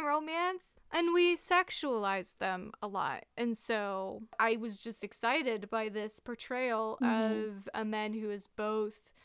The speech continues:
Speaker 1: impotent and very manly man. I don't, I, I was scared that this book would fall into the trope of, like,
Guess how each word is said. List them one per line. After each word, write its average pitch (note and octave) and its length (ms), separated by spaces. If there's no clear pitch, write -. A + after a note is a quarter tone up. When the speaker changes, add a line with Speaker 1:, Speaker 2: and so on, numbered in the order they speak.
Speaker 1:
impotent B3 760
and A#3+ 640
very B3 340
manly G#3 340
man. G#3 420
I C4+ 120
don't, D4+ 320
I, - 200
I C4 80
was C#4+ 200
scared D4+ 500
that D4 160
this C4+ 180
book C4+ 300
would A#3 360
fall B3 560
into A#3 1040
the A3+ 160
trope A#3 600
of, A3+ 200
like, G#3 560